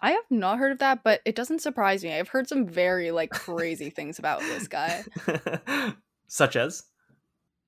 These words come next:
Speaker 1: Um, such as, like, he had, like, sex with, like, a man, and then he got, like, some sort of disease from it, and then he just spent the rest of his, like, dying days, like,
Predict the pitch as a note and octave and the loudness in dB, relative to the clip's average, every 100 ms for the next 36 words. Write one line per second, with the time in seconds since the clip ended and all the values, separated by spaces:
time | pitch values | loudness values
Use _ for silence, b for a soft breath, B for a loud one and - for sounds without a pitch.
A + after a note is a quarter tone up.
0 | - G3 G3 F#3+ F#3 - - A3 A3 B3+ | -10 -4 0 0 -2 -6 -6 -6 -2 0
1 | B3 A#3+ G#3+ G3+ B B B - G#3+ G3+ | 0 2 0 0 B B B -4 -2 -2
2 | G3 A3+ C#4+ C4+ G3+ - - D3+ E3+ - | -2 -4 0 0 -2 -6 -8 -8 -8 -8
3 | G3+ G3 G3 F3 - F#3 F3 D#3+ F3 G3 | -8 -4 -2 -2 -4 -6 -4 -4 -2 -2
4 | F#3+ F#3 F3+ - _ _ _ _ - - | -2 -4 -6 -10 _ _ _ _ -12 -6
5 | F#3+ F3+ F3 A3 A3 - G3+ - G#3 F#3+ | -4 -2 -2 -2 -4 -4 -6 -4 -4 -4
6 | - F3+ F3 D#3+ F#3 B3+ C#4 C4 B B | -6 -8 -6 -6 -4 -2 -4 -6 B B
7 | - B3+ B3+ C4+ C4+ C4 F#3+ F#3+ F#3+ G3 | -4 0 2 2 2 0 -2 0 -2 -2
8 | G3+ G#3 - - G3 G#3 G3 F3+ F#3+ A#3+ | -2 -2 -2 -2 -2 0 -2 -2 -2 -4
9 | A3 G#3 G3+ F#3 F3+ E3 F3+ G3 G3 - | -2 -2 -2 -4 -6 -6 -4 -4 -4 -2
10 | F3 F3+ F#3 F#3 E3 - | -2 0 -2 0 -2 -4